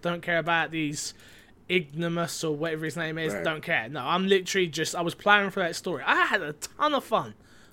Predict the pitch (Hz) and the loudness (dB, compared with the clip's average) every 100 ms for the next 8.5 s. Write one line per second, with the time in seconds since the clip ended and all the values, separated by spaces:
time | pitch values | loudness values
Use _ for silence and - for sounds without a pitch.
0 | - 175 139 - 294 294 254 - 226 220 | -2 0 0 4 4 4 0 0 0 2
1 | 214 143 151 175 220 214 - - - - | 0 0 -2 0 0 -2 -12 -16 -10 4
2 | 220 285 320 - 285 240 208 196 196 220 | 4 4 -2 0 0 2 0 -2 0 2
3 | 220 190 156 226 214 - 214 156 - - | 4 2 2 0 0 0 0 0 -4 -2
4 | 180 139 - 151 143 170 254 - - - | -2 0 -2 -2 -2 -4 -6 -14 -20 -20
5 | - - 101 85 - - - - 165 170 | -20 -10 -8 -6 -10 -14 -14 -4 0 2
6 | 170 170 165 170 - - - - - - | 0 -2 -4 -8 -12 -20 -20 -20 -20 -20
7 | - - 202 247 226 208 196 208 175 - | -10 4 6 6 6 4 4 -2 -6 -2
8 | - 202 180 147 151 | 4 6 4 0 -6